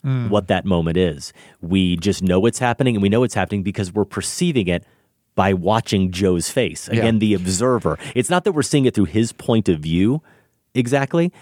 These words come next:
Speaker 2: but we are experiencing it with him in real time, and our only sense of it is his sense of it.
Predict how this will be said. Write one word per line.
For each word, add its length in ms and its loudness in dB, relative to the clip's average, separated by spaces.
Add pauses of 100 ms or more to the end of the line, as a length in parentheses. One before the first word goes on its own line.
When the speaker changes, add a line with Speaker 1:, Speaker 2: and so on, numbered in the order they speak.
Speaker 2:
but 120 -2
we 160 -2
are 200 0
experiencing 1080 -2
it 160 -2
with 240 -2
him 480 -2 (320)
in 180 2
real 200 2
time, 340 -2
and 140 -4
our 180 0
only 320 0
sense 400 -2
of 80 0
it 140 -4 (320)
is 160 0
his 260 2
sense 320 -10
of 80 -16
it. 100 -20